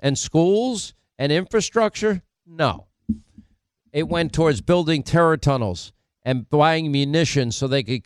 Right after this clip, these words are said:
attack and kill Israelis, and buying the rockets that they fire into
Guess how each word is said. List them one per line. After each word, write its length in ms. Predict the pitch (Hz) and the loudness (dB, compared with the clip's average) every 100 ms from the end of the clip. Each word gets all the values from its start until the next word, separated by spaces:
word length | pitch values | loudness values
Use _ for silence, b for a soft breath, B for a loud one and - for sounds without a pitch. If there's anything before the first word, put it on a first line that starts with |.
| _ | _
attack 480 | 127 127 147 156 160 | -6 -2 2 2 0
and 160 | 143 123 | -4 -2
kill 280 | 156 151 139 | 2 2 0
Israelis, 760 | 127 117 143 120 - _ _ _ _ _ _ _ _ _ _ _ | -4 0 0 0 -4 _ _ _ _ _ _ _ _ _ _ _
and 140 | 123 123 | -20 -2
buying 280 | 151 160 | 0 0
the 100 | 139 | -2
rockets 500 | 131 147 156 - 131 | 0 2 2 0 -2
that 140 | 127 113 | -2 -2
they 100 | 131 | -4
fire 400 | - 151 147 139 | 0 0 2 0
into 300 | 120 123 | 0 -2